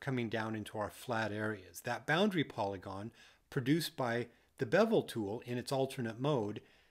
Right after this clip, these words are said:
gave us this. It made sure that we were flat where we wanted to be flat, okay? So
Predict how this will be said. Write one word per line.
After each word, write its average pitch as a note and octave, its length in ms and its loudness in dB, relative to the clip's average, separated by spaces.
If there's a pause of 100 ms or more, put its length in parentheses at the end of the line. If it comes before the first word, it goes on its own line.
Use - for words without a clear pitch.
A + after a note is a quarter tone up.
(340)
gave B2 300 4
us - 240 -4
this. - 580 -10
It B2+ 80 -8
made C3 320 -2
sure D3 180 0
that A#2 120 -6
we B2+ 120 0
were A#2 140 -2
flat A#2+ 360 0
where B2+ 120 -2
we A2+ 140 0
wanted A#2+ 380 -2
to - 80 -16
be G#2+ 280 -6 (160)
flat, - 480 -8 (240)
okay? A2+ 260 -2 (420)
So C#3 320 4